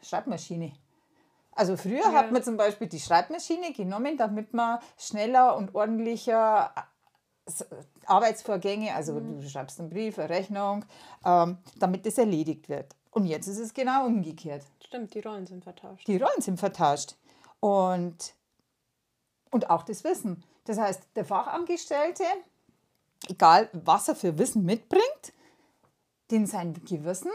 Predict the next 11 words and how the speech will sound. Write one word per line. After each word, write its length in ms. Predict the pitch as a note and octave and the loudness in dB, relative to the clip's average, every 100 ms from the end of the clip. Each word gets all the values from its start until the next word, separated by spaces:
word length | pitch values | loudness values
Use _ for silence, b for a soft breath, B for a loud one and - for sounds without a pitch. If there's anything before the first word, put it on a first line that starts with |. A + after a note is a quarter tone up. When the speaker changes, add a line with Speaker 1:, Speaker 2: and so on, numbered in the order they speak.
| A4+ | -6
Speaker 1:
das 120 | A3+ - | -10 -10
steckt 320 | - A3 - | -10 -10 -8
eigentlich 320 | G#3+ A#3+ A#3+ | -6 -6 -6
im 100 | C4 | -6
Programm. 540 | C#4 C#4 F#3+ E3 D#3+ | -4 -6 -4 -4 -4
Und 220 | - F#3+ G#3 | -6 -6 -6
das 120 | - | -8
Programm 460 | F3+ E3 F#3+ B3 | -10 -2 0 0
ist 220 | - G3 - | -2 -8 -6
eigentlich 680 | E3+ E3+ E3 D#3+ D3+ - - | -6 -6 -8 -8 -8 -12 -20
fehlerfrei 640 | - G3 G3 C#4 - D4+ | -10 -4 -2 -2 0 2